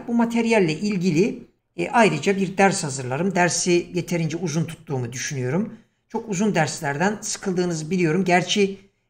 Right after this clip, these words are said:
e, ilgi duyanlar pek sıkılmıyor ama, e, çabuk bir şekilde öğrenmek isteyenler, e, sıkılıyor. Eğer böyle bir sıkılma durumu olursa arkadaşlar, e, videoyu da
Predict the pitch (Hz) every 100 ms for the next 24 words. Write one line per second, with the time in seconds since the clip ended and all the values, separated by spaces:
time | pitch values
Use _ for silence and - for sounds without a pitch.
0 | - 185 202 190 190 170 135 131 202 202
1 | 185 - - - - 190 147 127 190 180
2 | 220 233 - _ _ _ 170 - 208 -
3 | 175 143 147 135 135 185 208 202 165 175
4 | 170 - - 151 123 135 214 - - _
5 | _ _ 180 - 226 214 160 196 214 226
6 | 240 226 240 233 - - 233 226 196 226
7 | 233 233 190 - 180 240 - _ - 156
8 | 151 131 - 214 233 - _ _ _ _
9 | 208 214 202 160 135 196